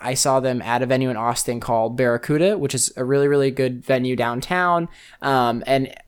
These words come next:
that was like, you know, it was, it was really packed, but it's also a very, like, small, intimate venue for the most part. Um, and then now this tour, they're coming back and they're playing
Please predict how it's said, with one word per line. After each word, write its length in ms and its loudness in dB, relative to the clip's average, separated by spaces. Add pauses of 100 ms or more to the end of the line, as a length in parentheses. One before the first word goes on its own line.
(160)
that 300 2
was 160 0
like, 200 0
you 60 -4
know, 100 0
it 40 2
was, 180 0
it 80 -2
was 160 -2
really 180 2
packed, 380 0
but 100 -4
it's 120 -2
also 240 4
a 40 0
very, 220 2
like, 180 -2
small, 480 0
intimate 420 -4
venue 460 -4 (720)
for 140 4
the 60 6
most 260 2
part. 300 -2 (360)
Um, 400 2
and 160 0
then 160 2
now 500 4 (360)
this 300 4
tour, 240 0
they're 120 -2
coming 280 -2
back 340 0
and 100 -6
they're 100 -2
playing 640 -2